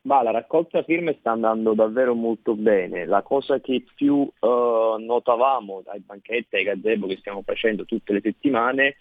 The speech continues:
è l'adesione volontaria da parte della cittadinanza, cioè c'è un malessere proprio profondo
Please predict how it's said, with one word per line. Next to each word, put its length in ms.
è 140
l'adesione 600
volontaria 760
da 140
parte 400
della 180
cittadinanza, 840
cioè 200
c'è 160
un 160
malessere 680
proprio 400
profondo 720